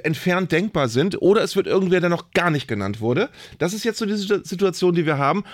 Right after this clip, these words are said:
Aber ich will noch ganz kurz sagen, weil du gesagt hast, wegen Matthäus und mit der Bild-Zeitung paktiert und so weiter. Du hast natürlich bei Julian Nagelsmann auch die, die Umstände, ich sage ich jetzt mal vorsichtig, die bei Bayern auch dazu geführt haben, dass es, dass er es immer schwerer hatte.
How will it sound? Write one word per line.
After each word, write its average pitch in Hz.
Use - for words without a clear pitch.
Aber 165
ich 160
will 196
noch 190
ganz 196
kurz 196
sagen, 185
weil 180
du 170
gesagt 185
hast, 180
wegen 165
Matthäus 185
und 170
mit 143
der 175
Bild-Zeitung 175
paktiert 170
und 165
so 156
weiter. 165
Du 135
hast 190
natürlich 196
bei 170
Julian 180
Nagelsmann 175
auch 107
die, 185
die 175
Umstände, 165
ich 202
sage 139
ich 131
jetzt 147
mal 131
vorsichtig, 147
die 170
bei 156
Bayern 180
auch 214
dazu 185
geführt 170
haben, 165
dass 156
es, 160
dass 147
er 160
es 151
immer 165
schwerer 156
hatte. 143